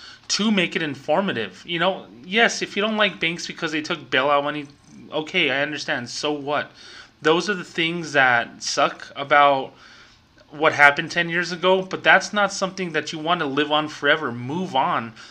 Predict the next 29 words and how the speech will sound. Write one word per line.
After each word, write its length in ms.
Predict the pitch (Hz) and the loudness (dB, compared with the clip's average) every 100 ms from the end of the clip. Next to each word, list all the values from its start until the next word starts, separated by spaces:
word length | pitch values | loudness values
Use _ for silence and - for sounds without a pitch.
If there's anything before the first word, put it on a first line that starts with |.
| - | -4
There's 240 | 165 185 180 | 0 0 0
other, 380 | 147 165 175 - - _ - - - | 0 2 0 -4 -20 _ -20 -16 0
I 80 | 214 | 2
don't 100 | 247 | 4
wanna 120 | 226 | 2
say 120 | 220 | -2
crimes. 680 | - - 175 151 131 123 117 | -6 2 6 6 6 -2 -8
Crimes 320 | - 180 190 | -2 0 0
is 40 | 170 | -4
a 60 | |
very 220 | 160 156 | 0 0
strong 300 | 147 156 143 | 2 -2 -2
word. 180 | 139 131 - - - | -4 -6 -8 -20 -6
There's 220 | 165 151 | -4 0
other 240 | 170 190 | 2 2
atrocities 720 | 170 - - 156 156 156 139 127 | 2 0 6 6 6 0 -6 -2
that 100 | 127 | 2
are 80 | 123 | 2
being 280 | 139 151 | 0 -4
committed 440 | 143 139 131 131 113 | -6 -8 -6 -6 -6
inside 460 | 131 127 139 135 | -10 -8 -4 -4
the 80 | 135 | -4
four 280 | - 143 139 | -8 -4 -4
walls 380 | 123 120 123 120 - - - | -2 -4 -4 -6 -16 -14 -8
of 100 | 131 | -4
a 60 | |
major 280 | 127 135 131 | -2 -2 -2
banking 380 | 127 127 123 127 | -6 -8 -8 -12
institution. 720 | 117 - 110 123 104 101 104 | -12 -14 -16 -14 -14 -16 -18